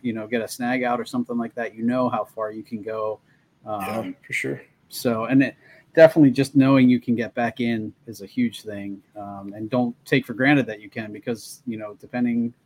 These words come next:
Speaker 1: on the situation, it can be definitely
Speaker 2: Well,
Speaker 1: tough.
Speaker 2: and you add super cool water or cold air temps or whatever to that, or, you know, you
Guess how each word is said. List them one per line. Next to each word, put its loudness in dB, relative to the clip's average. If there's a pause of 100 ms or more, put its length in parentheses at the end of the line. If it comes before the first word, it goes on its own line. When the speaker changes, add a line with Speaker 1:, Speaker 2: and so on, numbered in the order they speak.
(380)
Speaker 1:
on 0
the 0
situation, -4
it -12
can -10
be -12
definitely -6
Speaker 2:
Well, -8
Speaker 1:
tough. -6
Speaker 2:
and 4
you 6
add 6 (400)
super -6
cool 2
water 2
or -12
cold -4
air -6
temps -12
or -8
whatever -4
to -6
that, -4
or, -6
you -6
know, -6
you -8